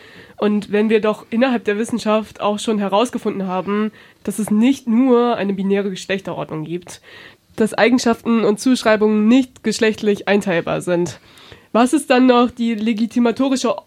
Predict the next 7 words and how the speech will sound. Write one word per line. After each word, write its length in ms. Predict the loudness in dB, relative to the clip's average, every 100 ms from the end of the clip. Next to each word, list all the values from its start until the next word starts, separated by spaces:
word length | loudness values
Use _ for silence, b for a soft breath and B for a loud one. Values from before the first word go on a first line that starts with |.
| -14 -8
Grundlage 560 | 2 2 2 -4 -4 -4
dafür 540 | -4 -4 0 2 2
und 260 | 2 0 0
wieso 280 | 0 2 2
werden 260 | 2 2
neue 280 | 2 4 2
Wissenschaftsansätze 1200 | 0 0 0 -2 -4 -2 -2 0 -2 -2 0 -2